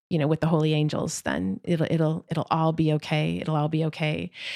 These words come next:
So I, I really appreciate you coming on the podcast and sharing your, your very personal stories. And, um, I just appreciate coaching with you,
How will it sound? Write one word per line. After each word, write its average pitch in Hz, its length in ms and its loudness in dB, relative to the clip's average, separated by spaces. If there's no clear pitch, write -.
So 185 500 4
I, 220 360 4
I 208 60 6
really 254 500 4
appreciate 160 880 0
you 190 160 2
coming 202 260 2
on 175 80 0
the 165 80 0
podcast 202 840 0
and 156 340 0
sharing 185 480 2
your, 170 380 0
your 170 140 2
very 185 240 4
personal 185 400 2
stories. 156 720 2
And, 156 500 4
um, 156 560 2
I 165 120 4
just 170 180 0
appreciate 170 680 0
coaching 180 320 2
with 170 160 2
you, 165 460 4